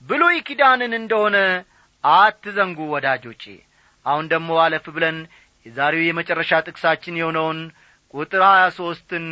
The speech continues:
አብረን እንመለከታለን። እንዲህ ይላል፣ እንዲህም አለ፣ "አራተኛይቱ አውሬ በምድር ላይ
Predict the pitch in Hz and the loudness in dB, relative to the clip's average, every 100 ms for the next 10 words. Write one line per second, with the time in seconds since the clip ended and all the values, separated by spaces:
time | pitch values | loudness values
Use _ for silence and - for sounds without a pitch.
0 | 160 - - _ 127 123 117 139 208 262 | -14 -20 -20 _ -10 -10 -8 -6 -4 -2
1 | 277 285 269 277 254 185 123 101 _ _ | 2 2 2 4 4 4 -2 -16 _ _
2 | _ _ _ 185 226 214 139 87 _ _ | _ _ _ -6 -4 -2 -2 -4 _ _
3 | _ _ _ 170 196 208 311 359 247 175 | _ _ _ -12 -8 -4 -4 -2 0 2
4 | 139 131 135 135 135 _ _ _ _ _ | 0 -4 -4 -4 -8 _ _ _ _ _
5 | _ _ - 120 143 165 175 - 185 190 | _ _ -8 -2 2 2 2 -6 -8 0
6 | 190 190 190 - 196 190 190 208 311 190 | 4 4 2 -4 0 2 2 0 -4 -4
7 | 117 _ _ _ _ 123 147 202 233 196 | -8 _ _ _ _ -6 -2 0 -2 -4
8 | 240 240 233 226 | -8 0 4 4